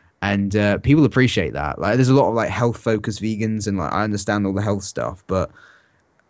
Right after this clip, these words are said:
I think me saying, "Yeah, there's loads of vegan chocolate, there's loads of vegan cheese,"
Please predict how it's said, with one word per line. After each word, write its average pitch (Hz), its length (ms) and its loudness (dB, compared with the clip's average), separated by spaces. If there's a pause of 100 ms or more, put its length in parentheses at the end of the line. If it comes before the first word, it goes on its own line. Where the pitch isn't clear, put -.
I - 120 4
think 135 240 4
me 127 180 6
saying, 110 520 2
"Yeah, 113 100 4
there's 104 180 2
loads 107 180 0
of 98 80 -2
vegan 104 240 0
chocolate, 95 360 0
there's 98 160 0
loads 104 260 2
of 92 80 -6
vegan 98 260 0
cheese," 78 480 -4